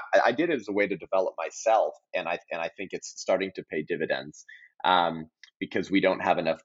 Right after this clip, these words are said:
people in the church who are committed to the life of the mind. Um, and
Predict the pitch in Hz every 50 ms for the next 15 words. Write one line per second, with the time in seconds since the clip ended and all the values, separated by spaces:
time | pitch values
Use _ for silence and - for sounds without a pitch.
0 | _ - - 92 87 - - 87 80 80 78 69 69 - - - 92 85 82 -
1 | - 90 - - - - 82 78 73 73 76 - 85 - 73 73 76 71 76 -
2 | - 67 73 - 67 69 73 73 69 64 53 50 50 50 - - - - _ -
3 | - - - - _ - - 82 87 82 80 80 76 73 73 69 65 - - -
4 | 85 82 76 73 71 71 71